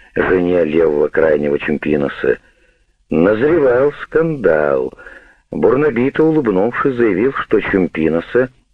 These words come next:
заменит куда более яркая звезда.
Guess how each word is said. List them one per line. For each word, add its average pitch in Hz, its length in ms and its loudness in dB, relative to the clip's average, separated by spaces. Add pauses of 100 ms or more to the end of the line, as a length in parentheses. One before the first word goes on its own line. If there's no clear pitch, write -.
заменит 92 600 0
куда 85 260 2
более 85 380 2
яркая 123 440 0
звезда. 62 560 -4